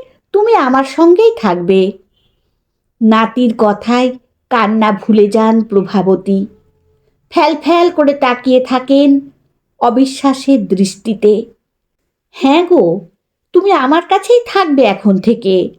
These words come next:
আমি এখানেই চাকরি নিয়েছি, তুমি আর আমি থাকবো এখানে। মা আর বাবাও চাইলে দিল্লি থেকে এখানে এসে থাকতে পারে।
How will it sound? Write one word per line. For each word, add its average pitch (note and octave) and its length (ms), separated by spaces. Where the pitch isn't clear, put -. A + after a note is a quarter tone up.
আমি C4+ 320
এখানেই C4+ 460
চাকরি G3 440
নিয়েছি, F#3+ 640
তুমি C4 340
আর A#4 220
আমি G3 300
থাকবো G3 500
এখানে। E3 580
মা B3 380
আর C#4+ 340
বাবাও B3+ 600
চাইলে C4+ 440
দিল্লি A#3 420
থেকে F4 340
এখানে E4+ 340
এসে F4+ 200
থাকতে F#4+ 400
পারে। F3 400